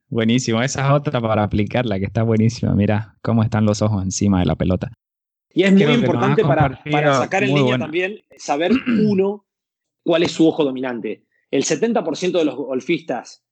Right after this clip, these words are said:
Speaker 2: el ojo dominante es el derecho. Pero hay un porcentaje de jugadores que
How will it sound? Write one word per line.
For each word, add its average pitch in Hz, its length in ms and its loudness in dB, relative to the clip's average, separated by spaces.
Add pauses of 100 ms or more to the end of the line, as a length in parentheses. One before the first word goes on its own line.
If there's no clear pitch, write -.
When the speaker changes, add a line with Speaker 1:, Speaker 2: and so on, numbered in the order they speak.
(260)
Speaker 2:
el 131 160 -4
ojo 151 200 -2
dominante 147 760 -2
es 120 140 -8
el 120 100 -2
derecho. 117 500 -8 (400)
Pero 135 200 0
hay 175 140 0
un 170 120 -6
porcentaje 151 600 -4
de 139 80 -2
jugadores 143 420 -4
que 123 360 -8